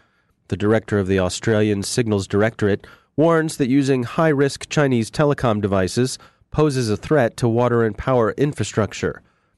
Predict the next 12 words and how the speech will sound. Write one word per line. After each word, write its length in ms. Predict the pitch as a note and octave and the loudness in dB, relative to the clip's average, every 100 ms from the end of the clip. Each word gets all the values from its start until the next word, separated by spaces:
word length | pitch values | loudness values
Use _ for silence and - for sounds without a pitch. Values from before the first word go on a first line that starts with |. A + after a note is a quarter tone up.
| _ | _
The 80 | - | -8
devices 540 | F#2 F#2+ A2 G#2+ G2+ F#2 | -4 0 0 0 -2 -4
of 140 | F2 | -6
concern 580 | G2+ F2+ - A2+ G2 A2 | -6 -4 -2 0 0 0
are 140 | F#2+ | -2
principally 560 | - B2+ A#2 G2 G#2 F#2+ | -2 -4 -4 -4 -2 0
Huawei 680 | F2 A#2+ B2 G2+ G2 A#2 - | 0 0 0 0 -2 -4 -2
and 260 | F2+ F#2 F#2 | -2 -2 -2
Z 160 | G#2 | -4
T 260 | G2+ G#2 F#2+ | -4 -6 -4
E 180 | G#2 F#2+ | -2 -2
equipment. 640 | E2 A#2 G#2 F2 - - | -2 -4 -4 -6 -10 -16